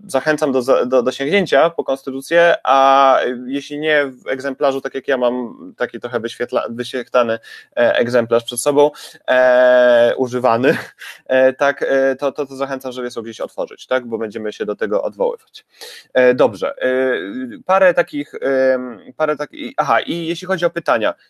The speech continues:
jeżeli się będą pojawiać w trakcie pytania, to proszę je zadawać i ja nie będę, e, być może się zdarzy, że, że odpowiem na bieżąco. O, dziękuję bardzo za wrzucenie, e, wrzucenie, e, adresu publikacyjnego, e, pani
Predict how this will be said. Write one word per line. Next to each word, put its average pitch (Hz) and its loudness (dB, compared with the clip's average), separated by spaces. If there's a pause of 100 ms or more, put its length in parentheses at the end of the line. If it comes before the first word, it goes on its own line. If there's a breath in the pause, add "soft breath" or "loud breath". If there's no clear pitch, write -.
jeżeli 160 -4
się - -12 (280)
będą 135 -2
pojawiać 151 2
w - -20
trakcie 151 -4
pytania, 160 -2
to 147 -12
proszę 175 0
je 147 4
zadawać 135 0
i 127 -4
ja 135 0
nie 143 -2
będę, 160 2 (480 loud breath)
e, 123 -6 (400 loud breath)
być 135 -10
może 170 0
się 156 -12
zdarzy, 151 2
że, 143 2
że 143 2
odpowiem 151 2
na 135 4
bieżąco. 156 2
O, 110 4
dziękuję 131 2
bardzo 104 0
za 107 0
wrzucenie, 110 -2
e, 101 0
wrzucenie, 107 -6
e, 104 -2
adresu 113 0 (180)
publikacyjnego, 110 -2 (320)
e, 107 -4
pani 110 -8